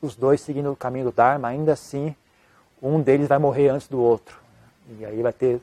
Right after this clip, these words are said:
pesar, né? Então, mesmo aquilo que era bom, gera sofrimento, né? Supondo que você viveu uma vida de casado, trinta anos, parceiro perfeito, tudo bem, uma pessoa boa, mas aí ela morre. E aí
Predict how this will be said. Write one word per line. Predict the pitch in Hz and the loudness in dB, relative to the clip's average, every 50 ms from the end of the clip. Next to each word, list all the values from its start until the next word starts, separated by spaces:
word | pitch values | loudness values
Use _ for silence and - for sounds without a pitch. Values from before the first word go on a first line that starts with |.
| _ _ _ | _ _ _
pesar, | 131 123 117 101 123 123 127 127 120 107 104 | 0 0 0 0 0 2 2 2 0 0 -4
né? | 107 117 127 _ _ _ _ _ _ _ | -10 -18 -20 _ _ _ _ _ _ _
Então, | _ 117 120 | _ -6 2
mesmo | 131 165 175 180 | 4 4 6 4
aquilo | 170 - 180 175 175 | 4 6 6 6 6
que | - - | 8 6
era | 170 165 143 | 6 6 6
bom, | 123 - 131 160 175 156 131 - _ - | 6 6 6 6 6 2 0 -6 _ -20
gera | 147 - 139 131 131 131 | -8 -2 0 0 0 0
sofrimento, | - - 135 - - 139 135 139 123 110 _ - | -2 -6 -8 -6 -8 -6 -6 -6 -6 -8 _ -20
né? | _ _ _ _ _ _ _ _ _ _ _ _ _ _ _ _ _ _ _ _ - | _ _ _ _ _ _ _ _ _ _ _ _ _ _ _ _ _ _ _ _ -20
Supondo | - - - _ - 135 139 | -20 -20 -8 _ -4 -4 -2
que | - | 2
você | - 151 | 0 2
viveu | 131 151 131 135 156 | 4 4 2 4 4
uma | 139 135 | 4 4
vida | 104 131 147 143 | 4 4 2 2
de | - - | 2 0
casado, | - 139 131 113 107 139 135 143 139 127 123 - _ _ _ _ | 0 0 0 2 2 2 2 2 2 0 -8 -12 _ _ _ _
trinta | - 175 196 190 - 170 | 2 4 4 4 4 4
anos, | 147 147 156 160 147 127 117 - - - _ _ _ _ _ _ _ _ _ _ | 4 4 4 2 0 -2 -6 -12 -20 -20 _ _ _ _ _ _ _ _ _ _
parceiro | 151 139 - - 165 156 156 | -6 -6 -2 0 0 0 0
perfeito, | - 160 147 - - - 165 156 131 - _ - _ _ _ _ _ _ _ _ _ _ _ _ _ _ _ | 0 -2 -4 -4 -4 0 0 0 0 -2 _ -20 _ _ _ _ _ _ _ _ _ _ _ _ _ _ _
tudo | - 170 151 147 | -8 -6 -6 -6
bem, | 123 110 - 143 147 135 107 92 _ _ _ _ _ _ _ _ _ _ | -2 2 2 2 2 0 -4 -10 _ _ _ _ _ _ _ _ _ _
uma | - 113 | -18 -16
pessoa | - 127 - - 135 120 | -16 -16 -8 -6 -6 -6
boa, | 110 104 131 147 147 139 139 139 131 131 - _ _ _ _ _ _ _ _ _ _ _ _ 104 | 0 4 4 6 6 4 2 0 -4 -6 -14 _ _ _ _ _ _ _ _ _ _ _ _ -8
mas | 110 110 120 123 107 | -6 -4 -4 -4 -4
aí | 135 120 117 120 123 | -4 -4 -2 0 0
ela | 123 123 123 - _ 156 | -2 -2 -4 -8 _ -6
morre. | 127 117 101 90 - - _ _ _ _ _ _ _ _ _ _ _ _ _ _ _ _ | -6 -6 -6 -6 -12 -20 _ _ _ _ _ _ _ _ _ _ _ _ _ _ _ _
E | - 104 | -16 -16
aí | 98 95 95 98 98 | -16 -14 -16 -18 -20